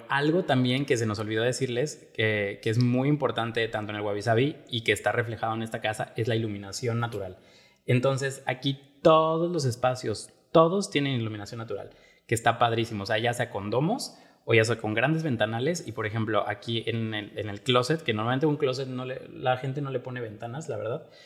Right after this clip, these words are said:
Es como que raro porque, pues, obviamente quieres cubrir todas los, todos los muros llenos, pues, de ropa. Este, y aquí lo que hacen es que juegan con, con este, con el volumen,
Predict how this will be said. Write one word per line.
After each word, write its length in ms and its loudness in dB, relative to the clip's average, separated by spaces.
Es 100 -12
como 260 4
que 100 -2
raro 260 2
porque, 140 -8
pues, 120 -8
obviamente 340 -2
quieres 180 -6
cubrir 260 -10
todas 200 4
los, 420 -8
todos 160 0
los 120 -2
muros 320 -2
llenos, 280 -4
pues, 140 -12
de 80 0
ropa. 320 -2
Este, 880 4
y 100 2
aquí 220 0
lo 160 2
que 80 2
hacen 220 0
es 100 -6
que 100 -12
juegan 340 4
con, 320 -6
con 240 -4
este, 840 0
con 160 2
el 60 4
volumen, 560 4